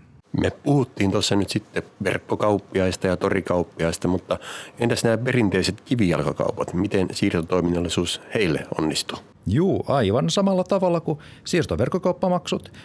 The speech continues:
Speaker 2: niin siirtomaksuja voi ottaa myös vastaan kivijalkakaupassa. Tässä pitää vaan muistaa se, että siellä kivijalkakaupassa on se kassakoneympäristö, ja verrattuna verkkokauppoihin, niin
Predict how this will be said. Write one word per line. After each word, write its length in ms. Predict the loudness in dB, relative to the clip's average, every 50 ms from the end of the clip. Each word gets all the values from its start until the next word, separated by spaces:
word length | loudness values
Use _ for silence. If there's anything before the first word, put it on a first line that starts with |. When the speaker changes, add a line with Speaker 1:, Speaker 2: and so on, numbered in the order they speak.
| -14 -6 -4
Speaker 2:
niin 220 | -2 -2 -2 -2
siirtomaksuja 560 | -2 -2 -2 0 0 0 0 0 0 0 0
voi 140 | 2 2 0
ottaa 240 | 0 0 -2 -2 0
myös 200 | 2 0 0 2
vastaan 280 | 0 0 0 0 -2 0
kivijalkakaupassa. 880 | 0 2 2 2 2 2 0 -2 -4 -4 -6 -6 -6 -6 -6 -6 -6 -8 -12 -18 -20 -20 -20 -20 -10 -2
Tässä 200 | 0 0 2 2
pitää 240 | 0 -2 0 0 2
vaan 120 | 2 4 2
muistaa 260 | 2 0 0 0 0
se, 160 | 0 0 0
että 160 | 0 0 -2
siellä 200 | 0 0 0 0
kivijalkakaupassa 800 | 0 0 2 2 2 2 0 0 0 0 2 2 2 0 2 2
on 200 | 2 2 2 2
se 120 | 0 0 -2
kassakoneympäristö, 1120 | 0 0 0 0 0 0 0 2 2 2 2 2 2 2 2 2 2 0 0 0 -2 -4 -4 -4 -18 -20 -20 -20 -12 -4 0
ja 160 | 0 0 0 -2 -10 -10 -2 0
verrattuna 380 | 0 0 0 0 0 0 2
verkkokauppoihin, 800 | 2 0 0 0 0 0 0 0 0 0 0 0 2 2 2 2
niin 160 | 2 0 -2